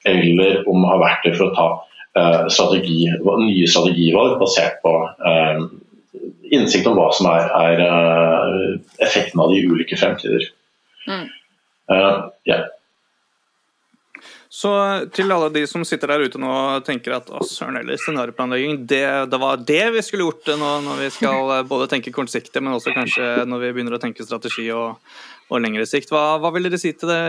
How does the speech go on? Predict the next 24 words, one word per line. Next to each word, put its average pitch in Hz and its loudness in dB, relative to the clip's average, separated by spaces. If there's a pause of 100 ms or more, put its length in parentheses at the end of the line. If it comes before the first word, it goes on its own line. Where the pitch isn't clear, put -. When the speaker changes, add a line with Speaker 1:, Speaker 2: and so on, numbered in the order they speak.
(120)
Speaker 3:
til 170 -2
dem 151 -2
da? 196 -2
Hvilke 165 -6
tips - -10
vil 165 -6
dere 156 -2 (100)
gi 147 -6
til, 143 -10
eh, 139 -8
til, 135 -10
eh, 131 -8
andre 120 -8 (520)
Speaker 2:
Til 208 -4
de - 2
Speaker 3:
der 135 2
Speaker 2:
som 127 -2
skal - -4
Speaker 3:
ute? 226 2
Speaker 2:
prøve 185 0
det 185 2
her, - -6
ja. 175 -6 (380)
Speaker 3:
Ja. - -6